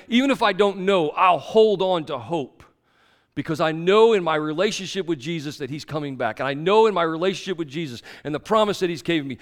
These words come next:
there's a kingdom coming that I want to be a part of. I don't want to miss it. There, there is hope there, and I want to hold on to that." And Jesus spends these two chapters, and he focuses his disciples' attention not on when, but that.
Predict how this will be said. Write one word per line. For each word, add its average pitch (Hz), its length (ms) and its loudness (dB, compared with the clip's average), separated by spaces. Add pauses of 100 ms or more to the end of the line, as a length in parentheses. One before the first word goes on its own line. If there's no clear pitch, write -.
(140)
there's 175 200 2
a 156 60 -4
kingdom 214 460 -2
coming 196 340 0
that 156 160 -2
I 190 160 6
want 220 140 4
to 196 40 0
be 175 120 -2
a 175 80 0
part 165 260 0
of. 143 160 -2
I 226 140 2
don't 240 100 4
want 208 120 0
to 185 40 -2
miss 185 300 -2
it. 147 80 -12 (200)
There, 202 300 2
there 226 200 4
is 156 120 -4
hope - 460 -2
there, 160 180 -2 (160)
and 170 160 -4
I 196 140 6
want 233 160 2
to 190 40 0
hold 185 280 0
on 170 100 0
to 147 60 -4
that." 135 160 0
And 135 80 -12
Jesus 208 320 -6
spends 175 420 -4
these 160 220 -12
two 175 120 -12
chapters, 139 520 -8 (240)
and 143 100 -6
he 131 60 -6
focuses 165 640 -2
his 147 200 -6
disciples' 147 540 -8
attention 110 480 -14 (640)
not 160 280 -2
on 151 440 -4
when, 104 480 -8 (360)
but 107 260 -14
that. 98 360 -12